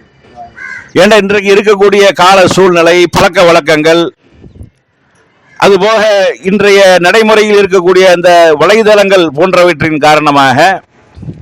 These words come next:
இளைஞர்கள் அதிகமாக கெட்டு போய் கொண்டிருக்கிறார்கள், வழி தவறி சென்று கொண்டிருக்கிறார்கள். ஒரு காலம் இருந்தது,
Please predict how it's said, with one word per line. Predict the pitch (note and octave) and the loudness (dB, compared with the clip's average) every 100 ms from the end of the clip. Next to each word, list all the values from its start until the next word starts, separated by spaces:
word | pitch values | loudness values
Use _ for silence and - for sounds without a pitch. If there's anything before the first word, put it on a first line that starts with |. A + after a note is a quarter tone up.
| - _ _ _ _ _ _ C#3 | -20 _ _ _ _ _ _ -2
இளைஞர்கள் | G#3+ A3 A3 G#3 G3 D#3+ | -2 0 0 2 2 2
அதிகமாக | F#3 A#3+ A#3 G#3 G#3+ G#3+ G#3+ F#3+ - | 2 2 2 2 2 4 2 0 0
கெட்டு | G#3+ G#3 C#4+ G3 | -4 -2 -2 0
போய் | G#3 G3+ | 2 2
கொண்டிருக்கிறார்கள், | F#3 E3 D3 D#3 C3+ G2+ - - - - _ _ _ _ _ _ _ A#2+ | 0 -2 0 0 0 -2 -6 -16 -20 -20 _ _ _ _ _ _ _ -4
வழி | F3 A#3+ A#3 | -2 0 -2
தவறி | A#3 B3 A3 G3 | -2 -2 -4 -2
சென்று | G#3+ G#3 G3 | -2 0 0
கொண்டிருக்கிறார்கள். | G3 F3+ D#3+ E3 C#3+ G#2 E2+ - - - - - _ _ _ _ _ _ _ _ _ _ _ _ - | 0 -2 0 0 0 -2 -6 -18 -20 -20 -20 -20 _ _ _ _ _ _ _ _ _ _ _ _ -2
ஒரு | G3 E3 | 0 2
காலம் | G#3 A#3+ A3 | 2 2 -2
இருந்தது, | G#3 G3+ G#3 | -2 0 2